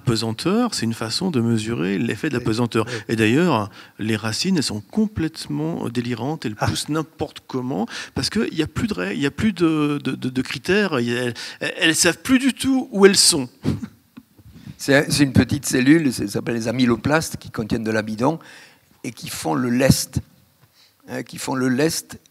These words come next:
Speaker 3: et qui dirigent, si vous voulez, par gravité, euh, l'extrémité de la, de la racine, elle est, il y a ce qu'on appelle ces cellules, ces amyloplastes, qui sont assez, qui contiennent de l'amidon, qui les alourdissent, et, et c'est comme ça qu'elles se,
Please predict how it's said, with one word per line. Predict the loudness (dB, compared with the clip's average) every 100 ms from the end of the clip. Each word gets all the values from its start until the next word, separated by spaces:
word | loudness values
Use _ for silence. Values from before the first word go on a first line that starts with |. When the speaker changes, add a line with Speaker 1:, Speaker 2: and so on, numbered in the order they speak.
| _
Speaker 3:
et | -12
qui | -12 -12 -10
dirigent, | -4 -2 0 -2 -4 -8
si | -10 -8
vous | -4
voulez, | -2 -2 -4 -18 -8
par | -6
gravité, | 0 2 2 -4 2 2 2 -6 -20 _ _ _ _ _ -14
euh, | -10 -8 -8 -6
l'extrémité | -6 -6 -4 -4 -4 2 2
de | 4 0
la, | -2 -4 -6
de | -6
la | -2
racine, | 0 0 -2 -4 -4
elle | -6 -6
est, | -4
il | -4 -6
y |
a | -10
ce | -14
qu'on | -16
appelle | -12 -10 -10
ces | -12 -14
cellules, | -14 -10 -10 -10
ces | -12 -12
amyloplastes, | -10 -12 -14 -16 -16 -18 -20 -16
qui | -14
sont | -14 -18 _ _
assez, | -10 -6 -4 -6 -8 -20 -20 -20
qui |
contiennent | -8 -2 0
de | 2
l'amidon, | 0 0 0 0
qui | -2 -8
les | -8 -6 0
alourdissent, | 0 0 -4 0
et, | 0 0 -8 -20 -4
et | -2
c'est | 0
comme | -2 0
ça | 2 2
qu'elles | 0 -6
se, | -2 -4